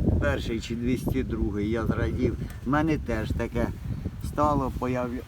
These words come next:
став появлятися такий звук, е, приємний, не неприємний, а приємний, ніби трактор з турбонаддувом, щось десь свистить.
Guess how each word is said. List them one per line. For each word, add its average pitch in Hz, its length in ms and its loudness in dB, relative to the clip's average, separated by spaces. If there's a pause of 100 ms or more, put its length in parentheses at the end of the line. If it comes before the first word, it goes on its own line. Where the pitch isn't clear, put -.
(140)
став 139 360 0
появлятися - 880 0
такий - 380 -2 (100)
звук, 127 380 -2 (760)
е, 104 160 -2 (180)
приємний, 117 840 0
не 120 200 0
неприємний, 120 840 0
а 110 80 -2
приємний, 107 800 -2
ніби 113 300 -2
трактор 120 580 0
з - 40 -2
турбонаддувом, 117 1200 0 (360)
щось 135 260 2
десь 131 320 0
свистить. - 800 4